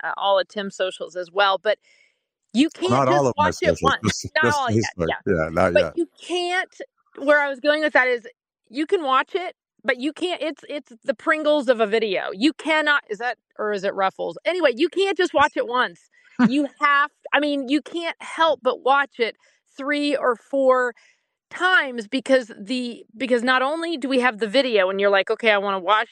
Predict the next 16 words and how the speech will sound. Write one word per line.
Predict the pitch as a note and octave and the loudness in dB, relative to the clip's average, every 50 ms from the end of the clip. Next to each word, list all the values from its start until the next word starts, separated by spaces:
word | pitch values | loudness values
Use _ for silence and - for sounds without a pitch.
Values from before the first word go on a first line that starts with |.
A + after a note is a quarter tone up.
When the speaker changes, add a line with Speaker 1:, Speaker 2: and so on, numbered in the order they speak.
| - | -2
Speaker 1:
that | - G#3+ G#3 G#3 G3+ - - | 0 2 2 2 2 0 -4
and | F3+ F3+ F3 | -10 -14 -8
listen | F#3+ A3 A3+ G#3+ - - A3+ G#3 G3+ | -4 -4 -4 -4 -6 -8 -8 -8 -8
and | F#3 F#3 | -10 -12
absorb | F3+ E3 E3+ G#3 G#3 G3 F3 | -14 -10 -6 -2 -2 -2 0
that," | A#3+ A#3 A3+ - - | 0 0 0 0 -6
but | G#3 - | -12 -6
then | - C4+ D4 D#4 | -6 -6 -4 -4
you | D#4+ D4 | -6 -4
go | A#3+ C#4+ C4+ B3 | -2 -2 -2 -2
through | _ - C#4+ C#4 C4 | _ -8 -8 -4 -4
and | B3 A#3 A3+ | -4 -6 -6
you | A3 G#3 | -10 -12
see | - - - - C#4 C4+ C4 B3 A#3 A3 A3 - _ _ _ _ _ _ _ _ _ _ - | -14 -16 -16 -12 -12 -10 -8 -8 -8 -10 -10 -12 _ _ _ _ _ _ _ _ _ _ -8
each | C4+ C4 C4 C4 C4+ A3 - - - - - | -4 -2 -2 -2 -2 -4 -6 -10 -10 -6 -2
actor | - B3 B3+ B3+ - - - A3+ G#3 F3+ D#3+ F3 E3+ | -2 -2 -2 -2 -6 -8 -2 0 0 0 0 -2 -6